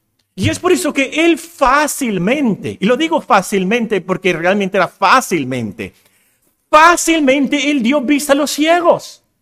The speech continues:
No crean que fue un gran milagro para, es milagro desde nuestro punto de vista. Pero no crean ustedes que fue algo supernatural y grandioso para él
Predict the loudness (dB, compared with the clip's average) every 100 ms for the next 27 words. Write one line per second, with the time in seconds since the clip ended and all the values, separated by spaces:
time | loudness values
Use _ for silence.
0 | _ _ 0 0 0 -2 -2 -2 0 0
1 | 0 -2 -6 -6 0 2 4 2 0 -2
2 | 2 2 2 4 2 2 2 2 0 0
3 | 4 6 6 6 4 0 -4 -6 -8 -8
4 | -6 -4 -4 -4 -4 -8 -14 -16 -18 _
5 | _ _ _ _ _ _ -8 -4 -2 -2
6 | 2 4 4 0 -4 -4 -2 -2 -2 -8
7 | -18 _ 0 2 4 2 -2 -14 -4 2
8 | 2 2 4 6 8 6 2 -6 2 2
9 | 4 2 2 0 2 4 2 0 0 0
10 | 0 -2 2 0 0 0 0 0 0 0
11 | 2 0